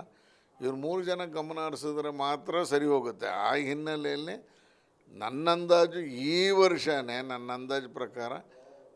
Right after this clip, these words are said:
ಮೈಸೂರು ನಗರದ ಅರವತ್ತೈದು ವಾರ್ಡಿಗೆ ಮಿನಿಮಮ್ ಎರಡೆರಡು ಕೋಟಿ ರೂಪಾಯಿ ಕೆಲಸದ ಅವಶ್ಯಕತೆ ಇದೆ, ಅರವತ್ತೈದು ವಾರ್ಡ್‌ಗೆ ಕಂಪೇರ್ ಮಾಡಿದ್ರೆ. ಪ್ಲಸ್ ಮಿಕ್ಕಿದ ಒಂದಷ್ಟು ರೋಡ್ ಕೆಲಸಗಳಿದೆ,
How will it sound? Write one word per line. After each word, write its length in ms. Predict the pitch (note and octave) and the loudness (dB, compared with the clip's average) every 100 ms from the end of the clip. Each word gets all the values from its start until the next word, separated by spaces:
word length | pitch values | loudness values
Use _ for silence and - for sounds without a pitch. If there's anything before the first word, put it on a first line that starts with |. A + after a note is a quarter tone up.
| - | -12
ಮೈಸೂರು 480 | A#2+ C3+ B2 D3+ C#3 | -6 -6 -4 -2 -2
ನಗರದ 880 | B2 A2 A#2 C#3 D3+ D#3 F3 F#3+ - - _ - | -4 -4 0 4 6 6 4 2 -6 -20 _ -4
ಅರವತ್ತೈದು 1000 | A2 C3 D#3 D#3+ E3 E3 D#3+ C#3+ C#3+ | 0 4 6 6 4 0 0 0 0
ವಾರ್ಡಿಗೆ 600 | A2+ A#2 D3 D#3 C3 F2 - _ _ _ _ - G#2+ | 4 8 10 8 0 -4 -16 _ _ _ _ -18 -6
ಮಿನಿಮಮ್ 540 | C3+ D#3 F3 F#3 F#3 | -2 0 4 4 6
ಎರಡೆರಡು 440 | D#3+ D3 D3+ D#3 C#3+ | 6 8 8 4 2
ಕೋಟಿ 260 | D#3+ D3 | -2 -2
ರೂಪಾಯಿ 580 | C#3+ B2+ D#3+ D#3 - - - | -2 0 2 2 -2 -20 -12
ಕೆಲಸದ 480 | C#3 B2+ B2+ F3+ C#3+ | -4 -4 -2 -4 0
ಅವಶ್ಯಕತೆ 840 | B2 A2 C#3+ D3+ D#3+ D3+ C#3 C3+ | 2 4 4 2 0 0 -2 -2
ಇದೆ, 280 | G#2+ F2 - _ _ _ _ _ _ _ _ | -4 -8 -20 _ _ _ _ _ _ _ _
ಅರವತ್ತೈದು 640 | G2 C3 D3+ D#3 D3+ D3+ D3+ | -2 4 4 6 2 4 4
ವಾರ್ಡ್‌ಗೆ 300 | C#3 C#3+ C#3+ | 2 2 -2
ಕಂಪೇರ್ 400 | C3 B2+ A#2 A2+ | -6 -8 -6 -4
ಮಾಡಿದ್ರೆ. 540 | A2 G2+ F#2 F2 E2 _ _ _ _ _ | -6 -10 -10 -14 -20 _ _ _ _ _
ಪ್ಲಸ್ 340 | - G4 G#3 D3+ - - | -4 0 0 -2 -18 -12
ಮಿಕ್ಕಿದ 600 | E3 E3 E3+ E3 - E3 | -2 2 2 0 -2 0
ಒಂದಷ್ಟು 440 | E3 D#3 D#3 A2+ | 0 0 -2 -2
ರೋಡ್ 340 | C3 C#3+ D#3 - | 2 4 2 -2
ಕೆಲಸಗಳಿದೆ, 840 | E3+ C3+ C#3 B2 B2 A#2 D3+ - | -6 -4 -6 -6 -6 -6 -12 -14